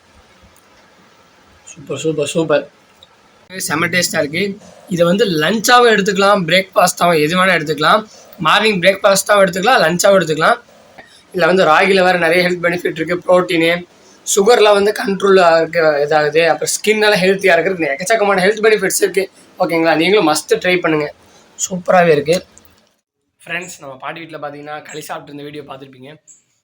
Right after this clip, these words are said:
உண்மையா வந்து இந்த களி சும்மா வேற லெவல்ல இருந்துச்சு. களிக்குன்றது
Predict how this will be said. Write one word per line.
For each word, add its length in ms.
உண்மையா 340
வந்து 200
இந்த 180
களி 240
சும்மா 160
வேற 300
லெவல்ல 260
இருந்துச்சு. 320
களிக்குன்றது 580